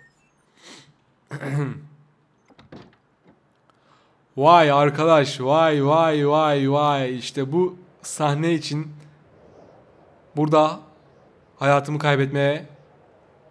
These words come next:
yani varım değil de yani işte en azından güzel sahne gençler.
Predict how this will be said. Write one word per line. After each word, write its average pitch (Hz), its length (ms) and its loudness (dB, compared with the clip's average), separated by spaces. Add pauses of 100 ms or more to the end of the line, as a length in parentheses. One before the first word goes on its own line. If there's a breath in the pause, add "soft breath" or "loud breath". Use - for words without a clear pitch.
(680)
yani 131 280 -8
varım 147 260 -2
değil 185 220 -2
de 127 60 -2
yani 117 360 -4
işte 143 200 -12
en 202 140 -4
azından 165 300 -2
güzel 165 220 2
sahne 139 280 -4
gençler. 120 420 -10